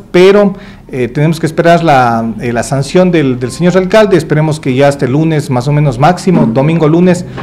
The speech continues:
o martes a más tardar, ya entren en vigencia. Con estas normativas generalmente estamos controlando los espacios públicos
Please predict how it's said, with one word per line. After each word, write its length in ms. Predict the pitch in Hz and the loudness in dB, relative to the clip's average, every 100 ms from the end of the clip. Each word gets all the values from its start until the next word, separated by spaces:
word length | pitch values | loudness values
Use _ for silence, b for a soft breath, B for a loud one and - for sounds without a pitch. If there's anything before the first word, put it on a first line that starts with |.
| 110 | -4
o 80 | 113 | 0
martes 420 | 147 208 - - | 2 2 2 2
a 60 | |
más 160 | - - | 4 4
tardar, 360 | 202 196 220 190 - 80 82 - 120 | 4 4 4 2 -4 -6 -8 -6 0
ya 260 | 143 151 | 4 4
entren 260 | 147 151 143 | 4 2 2
en 100 | 120 | 0
vigencia. 500 | 120 117 92 - - - | -2 -4 -6 -8 -10 -12
Con 160 | - 165 | -2 2
estas 220 | 214 202 | 2 4
normativas 720 | 180 190 190 226 220 202 - - | 4 4 2 2 0 0 -6 -6
generalmente 540 | 165 180 196 214 208 | 0 2 4 4 2
estamos 320 | - 190 180 | 2 2 2
controlando 600 | 165 160 180 185 185 180 | -2 0 2 2 4 2
los 180 | 143 127 | 2 0
espacios 460 | 135 - 185 185 180 | -2 -2 0 0 -2
públicos 720 | 240 247 240 240 226 220 - | -2 0 0 2 2 2 -4